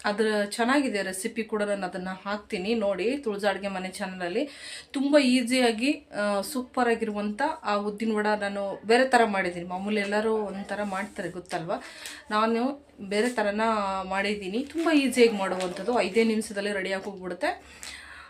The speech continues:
ಅದರ ರೆಸಿಪಿ ಕೂಡ ನಾನು ಹಾಕ್ತೀನಿ ನೋಡಿ. ಆ, ಅದಕ್ಕೆ ಅವ್ರು ತಿನ್ನಲ್ಲ ಅಂತ ಸುಮ್ನೆ ಸ್ವಲ್ಪ ಆದ್ರೂ ತಿನ್ಕೊಂಡು ಹೋಗ್ಲಿ ಅಂತ ಅವಲಕ್ಕಿ ಮತ್ತೆ ಆ ವಡೆ ಮಾಡಿದ್ದೆ. ಮತ್ತೆ, ಆ, ಕ-, ಇದು ಹಣ್ಣಿನ ಜ್ಯೂಸ್ ಮಾಡಿದ್ದೆ. ನನಗೆ ಹೆಸ್ರುಗಳು ಬೇಗ ಬೇಗ ಮರ್ತೋಗ್ಬಿಡ್ತೀನಿ.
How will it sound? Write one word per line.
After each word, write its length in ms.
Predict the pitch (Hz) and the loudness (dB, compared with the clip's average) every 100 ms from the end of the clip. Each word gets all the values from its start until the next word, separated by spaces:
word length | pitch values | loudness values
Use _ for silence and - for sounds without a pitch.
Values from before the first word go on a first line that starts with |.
| - | 0
ಅದರ 180 | 220 240 | 4 6
ರೆಸಿಪಿ 320 | 226 233 247 | 4 0 0
ಕೂಡ 160 | 233 | 2
ನಾನು 240 | 220 208 254 | 2 2 0
ಹಾಕ್ತೀನಿ 500 | 240 208 - 208 220 | 2 0 0 -2 0
ನೋಡಿ. 320 | 202 180 247 440 - - _ - _ _ _ _ _ _ - 214 | 0 2 2 0 -8 -20 _ -20 _ _ _ _ _ _ -6 -2
ಆ, 160 | 214 208 208 - - - - - - | 0 0 -2 -12 -16 -14 -16 -4 2
ಅದಕ್ಕೆ 320 | 240 254 294 | 4 6 6
ಅವ್ರು 140 | 262 | 6
ತಿನ್ನಲ್ಲ 300 | 262 254 262 | 6 6 6
ಅಂತ 140 | 240 320 | 4 2
ಸುಮ್ನೆ 400 | - 302 294 - | 6 8 8 6
ಸ್ವಲ್ಪ 260 | 285 277 | 4 8
ಆದ್ರೂ 180 | 277 262 | 6 6
ತಿನ್ಕೊಂಡು 380 | 262 233 240 226 | 2 2 2 2
ಹೋಗ್ಲಿ 200 | 214 220 | 2 2
ಅಂತ 160 | 247 349 | 4 6
ಅವಲಕ್ಕಿ 460 | 247 233 233 233 339 | 6 6 4 0 0
ಮತ್ತೆ 280 | 240 247 | 0 2
ಆ 80 | 262 | 2
ವಡೆ 280 | 214 202 208 | 4 4 4
ಮಾಡಿದ್ದೆ. 380 | 202 175 170 262 | 2 -2 0 2
ಮತ್ತೆ, 540 | 311 269 - 359 381 - - - - - | 2 0 0 0 0 -10 -16 -14 -14 -4
ಆ, 320 | 214 208 202 208 - _ | 0 2 2 -2 -10 _
ಕ-, 260 | 269 240 214 | -2 0 0
ಇದು 340 | 226 226 294 | 0 -2 0
ಹಣ್ಣಿನ 440 | 254 269 285 311 247 | 2 2 2 2 0
ಜ್ಯೂಸ್ 280 | 233 269 - | -2 -4 -4
ಮಾಡಿದ್ದೆ. 380 | 208 165 - - - _ _ - - - - 254 | -4 -4 -10 -14 -18 _ _ -20 -20 -20 -12 -6
ನನಗೆ 340 | 254 254 294 | -2 2 2
ಹೆಸ್ರುಗಳು 520 | 269 269 302 294 247 | 2 0 4 4 6
ಬೇಗ 200 | 226 226 | 6 6
ಬೇಗ 180 | 233 240 | 4 4
ಮರ್ತೋಗ್ಬಿಡ್ತೀನಿ. 880 | 226 202 - 226 214 - 185 170 | 2 0 0 -2 -2 -6 -6 -6